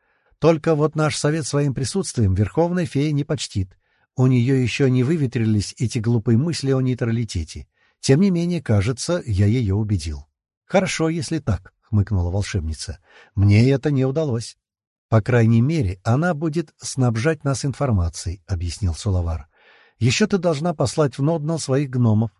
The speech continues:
Кстати, как у них дела? Слышал я, что в Красной Сотне зреет недовольство их верховными магами.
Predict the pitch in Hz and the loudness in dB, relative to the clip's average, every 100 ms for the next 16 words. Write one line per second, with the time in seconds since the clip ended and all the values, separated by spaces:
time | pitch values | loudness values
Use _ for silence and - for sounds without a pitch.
0 | _ - 107 98 110 104 127 135 131 170 | _ -2 0 0 0 -2 0 -2 -2 -2
1 | 175 170 - _ _ _ - - 139 - | -2 -4 -8 _ _ _ -10 0 0 2
2 | 151 143 143 123 151 131 - 127 110 135 | 0 0 0 -2 -2 -2 -2 -2 0 -2
3 | - 117 - 139 113 117 120 135 139 147 | 0 -2 0 -2 2 2 2 0 0 0
4 | 120 - 156 151 170 160 185 170 170 175 | -2 -2 -6 -6 -6 -4 -2 -2 -2 -2
5 | 156 90 82 71 | 0 0 -2 -6